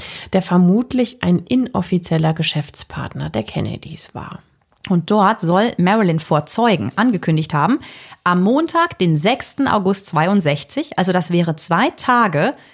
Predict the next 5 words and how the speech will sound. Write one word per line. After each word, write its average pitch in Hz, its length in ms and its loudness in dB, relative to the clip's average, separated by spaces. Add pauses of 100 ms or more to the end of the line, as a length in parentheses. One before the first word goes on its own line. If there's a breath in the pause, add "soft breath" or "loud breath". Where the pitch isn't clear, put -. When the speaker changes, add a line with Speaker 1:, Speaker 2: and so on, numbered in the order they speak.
(120)
Speaker 2:
nach 175 360 2
ihrem 240 440 2
plötzlichen 147 500 0
Tod 151 320 -2
gewesen, 180 480 2